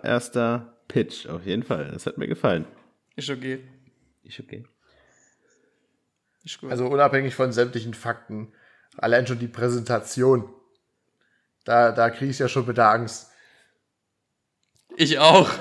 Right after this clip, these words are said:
Speaker 2: <laughs> Aber gut, nicht weiter kommentieren.
Speaker 3: Also erwartet nichts von mir.
Speaker 1: Okay, ich würde jetzt dann einfach mal weitermachen mit meinem Pitch.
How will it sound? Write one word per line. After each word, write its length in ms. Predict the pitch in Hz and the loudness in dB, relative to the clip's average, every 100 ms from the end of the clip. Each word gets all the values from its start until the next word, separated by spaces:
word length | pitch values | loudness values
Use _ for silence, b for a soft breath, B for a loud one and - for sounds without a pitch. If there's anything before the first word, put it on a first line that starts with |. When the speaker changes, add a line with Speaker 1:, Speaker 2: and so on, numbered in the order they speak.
| - - | -12 -18
Speaker 2:
<laughs> 300 | - - 156 | -18 -4 4
Aber 180 | 165 175 | 6 6
gut, 240 | 196 196 | 4 0
nicht 140 | 175 170 | 0 2
weiter 200 | 170 165 | 2 2
kommentieren. 580 | 160 156 131 151 131 123 b b b b b _ _ | 0 -4 -4 -4 -4 -8 b b b b b _ _
Speaker 3:
Also 200 | - 123 | -2 2
erwartet 500 | 127 120 120 127 131 | 6 6 6 4 0
nichts 220 | 135 127 - | -6 -6 -4
von 160 | 120 | -4
mir. 260 | 120 110 104 b b b b b _ _ _ _ | -2 -4 -6 b b b b b _ _ _ _
Speaker 1:
Okay, 440 | 104 98 131 104 76 | -6 -2 2 2 2
ich 240 | - 117 | 0 0
würde 180 | 120 117 | 0 2
jetzt 340 | 117 117 117 | 2 2 2
dann 160 | 127 110 | 0 0
einfach 240 | 87 107 | -2 -4
mal 160 | 107 98 | -4 -2
weitermachen 580 | 98 104 101 101 98 95 | -2 -2 -4 -6 -6 -6
mit 200 | 90 - | -6 -6
meinem 280 | 90 107 117 | -4 -4 -2
Pitch. 360 | 139 185 - | -4 -4 -12